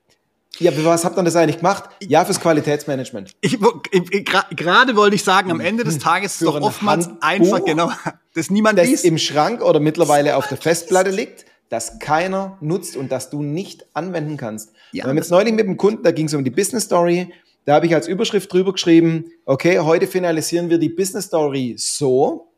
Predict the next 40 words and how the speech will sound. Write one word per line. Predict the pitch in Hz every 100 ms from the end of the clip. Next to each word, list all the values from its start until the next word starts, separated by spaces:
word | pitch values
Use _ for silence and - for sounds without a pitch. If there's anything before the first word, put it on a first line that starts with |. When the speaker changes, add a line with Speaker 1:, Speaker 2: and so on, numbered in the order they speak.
| _ _ _ _ _ _ _ -
Speaker 1:
dass | 160 175 - - _ _ _ -
der | 165 180 190 160
Vertriebsleiter, | 160 151 214 226 214 202 202
der | 170
da | 156
mit | 151 147
dabei | 135 139 156
war, | 185 202
der | 196 151
kriegt, | - 165 -
hat | 127 151
er | 156 147
dann | 156 147
am | 143
ersten | 156 160 170
April | 165 165
einen | 151
neuen | 147 135
Mitarbeiter | 175 202 190 185
gekriegt. | 180 180 202 196 - _ _ -
Da | 139
war | 147 160
die | 165
Ansage, | 170 196 196 185 175
die | 170 135
Geschichte | 147 208 - 196
muss | 196
so | 196
einfach | 165 156 156 151
sein, | 160 156 147
dass | 135
du | 151
in | 131 127
zehn | - 226
Minuten | 254 214 170 180
deine | 151 151 147
neuen | 139 139
Mitarbeiter | 143 143 139 135
briefen | 139 151 170
kannst.“ | 135 104 -